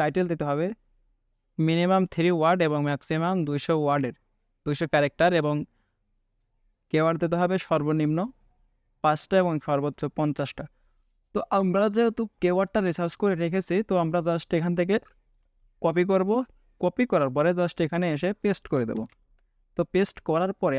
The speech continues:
আমাদের যদি like কিওয়ার্ডে কোনো ঝামেলা থাকতো, তাহলে এখানে ওয়ার্নিং বলে একটা লেখা আসতো, তো সেটা আসে নাই, তার মানে আমাদের কিওয়ার্ডে কোনো প্রবলেম নেই। তো এখন আমাদের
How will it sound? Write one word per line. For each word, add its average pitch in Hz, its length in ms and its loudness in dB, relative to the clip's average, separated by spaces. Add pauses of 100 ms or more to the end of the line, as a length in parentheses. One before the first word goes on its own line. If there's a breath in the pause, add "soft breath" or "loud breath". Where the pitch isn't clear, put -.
আমাদের 160 320 0
যদি 185 180 -2
like 175 140 0 (160)
কিওয়ার্ডে 180 340 0 (100)
কোনো 185 120 0 (120)
ঝামেলা 165 420 0
থাকতো, 190 240 -2 (140)
তাহলে 165 320 0
এখানে 165 200 -2 (200)
ওয়ার্নিং 170 400 0 (120)
বলে 143 200 -2
একটা - 160 -2 (140)
লেখা 151 280 -4
আসতো, - 240 -12 (680)
তো - 40 -4 (100)
সেটা 175 200 0 (120)
আসে 185 220 -2
নাই, 214 140 2
তার 165 160 2
মানে 170 180 0
আমাদের 170 180 0 (120)
কিওয়ার্ডে 170 380 0
কোনো 185 120 0 (260)
প্রবলেম 175 340 2 (100)
নেই। 135 100 -2 (260)
তো 156 40 0 (140)
এখন 196 260 -2
আমাদের 151 380 -2